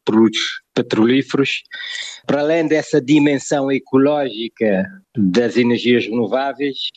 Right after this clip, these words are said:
a questão económica também se põe com grande acuidade. As energias renováveis irão contribuir, por um lado, para a redução das emissões dos gases com efeitos de estufa, que é um problema global e que o país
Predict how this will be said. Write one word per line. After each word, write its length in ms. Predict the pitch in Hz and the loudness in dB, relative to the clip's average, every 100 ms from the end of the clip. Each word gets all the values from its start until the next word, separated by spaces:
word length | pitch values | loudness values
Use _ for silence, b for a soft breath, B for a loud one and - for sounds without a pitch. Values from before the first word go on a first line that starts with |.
| _ | _
a 140 | 139 120 | -6 -2
questão 880 | - - - 143 131 120 107 92 98 | 0 -2 0 -2 -2 -4 -6 -10 -2
económica 840 | 139 135 143 147 147 127 110 117 - | 0 0 0 0 0 -4 -4 -4 -2
também 480 | 120 113 120 123 - | 2 4 4 0 -4
se 160 | - - _ | -6 -8 _
põe 360 | 131 127 127 139 - | 0 2 0 -4 -4
com 220 | 120 113 | -2 0
grande 380 | 101 135 127 139 | 0 0 -2 -6
acuidade. 480 | - 113 104 90 - - | -4 0 0 -2 -6 -4
As 180 | 139 117 | -2 2
energias 440 | 143 131 165 143 | 2 4 4 4
renováveis 840 | 120 147 123 151 156 147 151 151 - | 2 0 0 -2 -2 -4 -6 -8 -2
irão 300 | 151 139 123 | 0 2 0
contribuir, 640 | - 143 147 135 127 113 - | 0 2 4 4 6 4 2
por 160 | - 180 | 2 2
um 100 | 165 | 2
lado, 320 | 151 127 110 _ | 0 -2 -6 _
para 260 | 127 123 117 | 0 2 2
a 60 | |
redução 580 | 113 120 123 - 143 120 | 0 0 0 0 -2 -2
das 240 | 113 120 | 0 0
emissões 760 | 107 123 120 123 131 110 - - B B B B | 4 4 2 2 0 -2 -4 -14 B B B B
dos 160 | 113 104 | 0 2
gases 400 | 113 127 117 - | 2 0 -4 -8
com 120 | 127 | -6
efeitos 500 | 117 127 117 - - - - | -4 0 0 0 -4 -4 -6
de 160 | - | -2
estufa, 480 | - - 151 151 170 165 B B B B B B _ - | 0 2 2 0 -6 -6 B B B B B B _ -2
que 160 | 139 | 2
é 60 | 156 | 2
um 120 | 139 | -2
problema 600 | - 135 139 139 135 127 | -8 -2 0 0 -2 -2
global 680 | 117 120 117 131 139 147 151 | -4 -4 -2 -2 -4 -6 -6
e 120 | 139 | -8
que 160 | - 127 | -2 0
o 80 | 117 | 0
país 600 | 135 123 120 104 - | 2 2 4 2 -2